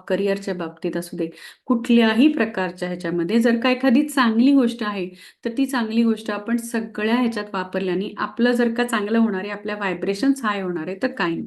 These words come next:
का नाही? तर हे जे स्विच वर्ड आहेत, हे all areas of लाईफमध्ये अतिशय मॅजिकली इम्पॅक्ट करू शकतात, करतात rather, आणि मॅजिकली असरही करतात. तेवढेच पॉवरफुल आहेत. त्या त्या गोष्टीसाठी, म्हणजे आरोग्यासाठी वेगळे आहेत, हेल्थ,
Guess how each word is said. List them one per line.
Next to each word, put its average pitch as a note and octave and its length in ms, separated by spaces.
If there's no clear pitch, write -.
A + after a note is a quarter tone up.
का G#3 140
नाही? F3 240
तर C4+ 60
हे C4 160
जे C#4 120
स्विच B3 280
वर्ड A#3 160
आहेत, A#3 120
हे C4 80
all A#3 480
areas G#3 280
of G3+ 100
लाईफमध्ये F3+ 640
अतिशय A#3 540
मॅजिकली G3 640
इम्पॅक्ट F3 460
करू F3 220
शकतात, E3+ 420
करतात A#3 520
rather, G3 360
आणि G#3 160
मॅजिकली G3 600
असरही G#3 600
करतात. D#3 400
तेवढेच A#3 440
पॉवरफुल F#3 540
आहेत. F3+ 240
त्या G#3+ 160
त्या A#3 400
गोष्टीसाठी, G3+ 640
म्हणजे F#3 240
आरोग्यासाठी G3+ 720
वेगळे G3 300
आहेत, F3+ 320
हेल्थ, A#3+ 180